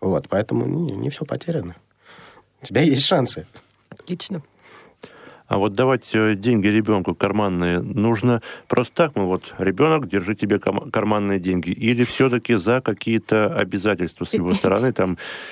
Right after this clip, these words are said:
Speaker 3: хорошо себя вести и, там, делать домашнюю какую-то работу?
Speaker 1: Работу.
Speaker 3: Н-, не по учебе именно, а вот
Speaker 1: Мгм.
Speaker 3: просто именно домашние дела какие-то.
Speaker 1: Дела.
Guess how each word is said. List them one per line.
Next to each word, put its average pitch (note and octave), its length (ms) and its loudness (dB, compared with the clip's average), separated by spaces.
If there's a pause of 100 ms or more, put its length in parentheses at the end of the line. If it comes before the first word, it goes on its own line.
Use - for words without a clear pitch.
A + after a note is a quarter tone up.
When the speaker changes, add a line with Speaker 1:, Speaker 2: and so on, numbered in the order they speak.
(240)
Speaker 3:
хорошо G2+ 320 -2
себя G2 240 2
вести G2 840 0
и, - 40 -6
там, F2 440 0
делать G2 260 4
домашнюю F#2 880 0 (360)
какую-то G2+ 360 0
работу? B2 400 0
Speaker 1:
Работу. - 100 -4 (220)
Speaker 3:
Н-, C#3 180 2
не C#3 100 4
по A2+ 180 0
учебе C3+ 420 4
именно, G2 440 2
а - 40 2
вот G2+ 100 2
Speaker 1:
Мгм. E2 80 -4
Speaker 3:
просто A2 260 0
именно F2+ 180 0
домашние F2+ 400 0
дела E2+ 180 -4
какие-то. - 360 -8
Speaker 1:
Дела. D2+ 220 -6